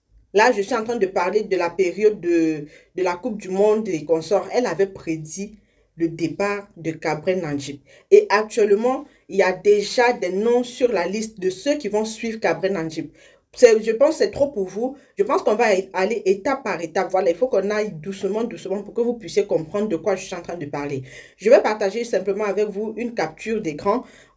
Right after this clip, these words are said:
euh, du poste de la dame et je vais lire en même temps que vous. Voilà, on va lire ensemble. Voici la publication de Laura Kameni juste à côté de moi, donc nous allons lire ensemble.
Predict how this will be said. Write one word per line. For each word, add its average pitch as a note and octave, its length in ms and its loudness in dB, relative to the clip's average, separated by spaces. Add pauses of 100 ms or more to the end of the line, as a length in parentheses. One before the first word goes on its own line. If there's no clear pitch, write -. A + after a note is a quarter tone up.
(100)
euh, A#3 300 8
du G#3 140 -4
poste B3+ 300 2
de F#3 100 2
la E3 160 0
dame G#3+ 260 0 (300)
et G#3+ 160 8
je A3 80 6
vais C4 160 6
lire A#3 340 -4
en F3 140 -8
même A#3 320 0
temps A3 180 -2
que A3 140 -6
vous. F#3+ 320 -4 (340)
Voilà, F3 360 2
on F#3 60 -6
va A3+ 120 0
lire A3 240 -6
ensemble. A3 580 -4
Voici A#3+ 240 4
la D4+ 140 6
publication A3+ 560 -2
de A3 140 4
Laura A3 240 2
Kameni G#3 400 0
juste G#3+ 220 -8
à F3+ 60 -4
côté F#3+ 240 -2
de F3 80 -4
moi, F#3+ 180 -2
donc A3 280 2
nous G#3+ 140 -2
allons A3 220 2
lire A3 260 -4
ensemble. D3+ 580 -8